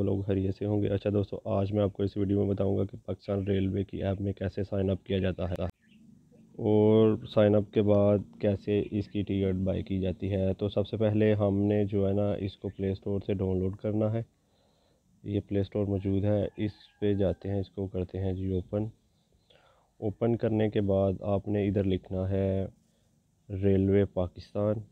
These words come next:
या पाकिस्तान रेलवे लिख लें, तो मैं लिखने लगा हूँ रेलवे पाकिस्तान।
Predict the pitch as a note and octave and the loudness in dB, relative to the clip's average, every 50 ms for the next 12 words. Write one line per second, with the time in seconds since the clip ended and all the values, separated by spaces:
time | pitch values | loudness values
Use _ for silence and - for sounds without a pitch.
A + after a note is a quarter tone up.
0 | _ _ _ _ _ _ _ _ _ _ _ _ _ - F#2+ F#2+ F#2+ - - F#2 | _ _ _ _ _ _ _ _ _ _ _ _ _ -6 -4 -2 -2 -2 -2 -4
1 | F2 - _ - - F#2 F#2+ G2 G2 G2 G2 F#2+ G2+ G2 G2+ G2+ G2+ - G#2 G2+ | -6 -6 _ -8 -6 -4 -2 0 0 0 2 2 2 2 2 0 -2 -2 -4 -4
2 | G2+ - _ _ _ _ _ _ _ _ - G2 G2 F#2+ F#2+ F#2+ G2+ G2+ - - | -4 -6 _ _ _ _ _ _ _ _ -4 -2 0 2 2 2 2 0 0 0
3 | G#2 G2+ G2 G2 F#2+ G2 F#2+ F#2+ G2 G2+ G2 G2 F#2+ F2+ E2+ F2 F2 F2+ - F2+ | 0 0 0 2 0 0 -2 -2 -2 -2 0 0 0 0 0 0 -2 -2 -2 -4
4 | F2 E2+ - _ _ - E2+ E2 F2+ | -6 -6 -8 _ _ -8 -8 -8 -8